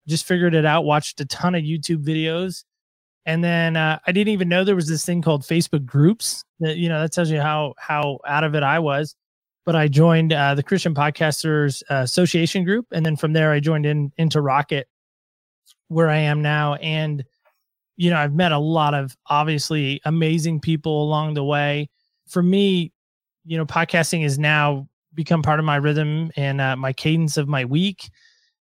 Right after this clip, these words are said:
and, uh, just, just a lot of fun. So yeah, that's, that's kind of the shorter version of it, I guess you could say.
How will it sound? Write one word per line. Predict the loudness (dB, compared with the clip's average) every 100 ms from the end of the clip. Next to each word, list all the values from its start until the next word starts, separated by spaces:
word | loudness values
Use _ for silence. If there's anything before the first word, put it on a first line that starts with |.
| -4
and, | -2 -2 -2
uh, | -2 -2
just, | -4 -4 -6 -6
just | -4 0
a |
lot | 2 2
of |
fun. | 2 0 0 -6 _ -6
So | 0 2 0 -4 _
yeah, | -2 -2 -4 -6
that's, | -6 -6
that's | -4 -4 -4
kind | -4
of | -2
the | -2
shorter | 0 0 0 -2
version | -2 -4 -2
of | -2
it, | -2
I | -2
guess | -4 -6 -8
you |
could | -10
say. | -6 -6